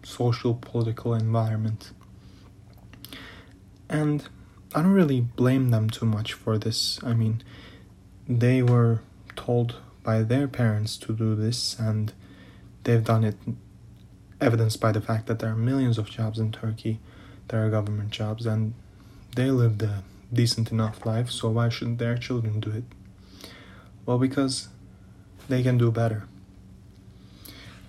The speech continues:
Because people can do better if they're empowered, if, if they're raised by parents who believe their children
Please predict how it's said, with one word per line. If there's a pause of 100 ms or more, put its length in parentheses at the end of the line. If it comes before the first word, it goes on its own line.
(120)
Because
people
can
do
better (280)
if
they're
empowered, (100)
if, (1120)
if
they're
raised
by
parents
who
believe
their
children